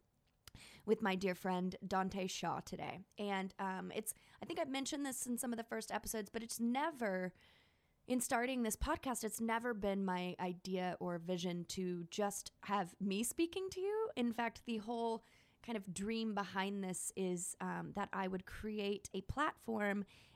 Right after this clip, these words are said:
and share story and other voices, because I think that's so important. And I just happen to be very blessed and very lucky to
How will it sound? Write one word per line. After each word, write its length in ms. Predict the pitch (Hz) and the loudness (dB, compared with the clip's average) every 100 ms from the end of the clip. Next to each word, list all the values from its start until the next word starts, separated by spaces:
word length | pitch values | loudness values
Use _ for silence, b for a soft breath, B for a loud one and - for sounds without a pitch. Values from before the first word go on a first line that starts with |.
| - | -4
and 420 | 214 208 202 202 - | 0 2 2 0 -2
share 300 | - - 202 | -4 -2 -2
story 680 | - - 202 190 185 180 180 b b - | -2 -4 -2 0 0 0 -2 b b -6
and 320 | 196 185 180 | 0 2 0
other 260 | - 170 170 | 0 0 0
voices, 680 | 165 151 - 131 160 - - | 0 -4 -4 -6 -4 -2 -2
because 320 | 202 185 185 | -4 -2 -2
I 60 | 180 | -4
think 160 | 175 170 | -4 -6
that's 200 | 156 - | -4 -4
so 180 | 175 | -2
important. 440 | 170 170 - 127 - | -2 -4 -4 -6 -6
And 140 | 190 185 | -4 -2
I 100 | 175 | -2
just 320 | 175 202 - - - | 0 0 -2 -8 -2
happen 380 | 226 - 202 185 | -2 0 -2 -2
to 100 | 185 | -2
be 200 | 180 180 | -2 -2
very 260 | 180 180 | -2 -2
blessed 500 | 170 - 202 247 - | -2 0 0 0 -2
and 140 | 196 185 | -2 -2
very 180 | 180 | -2
lucky 540 | 180 190 220 220 247 233 | -2 -2 -2 -2 -4 -4
to 200 | - | -4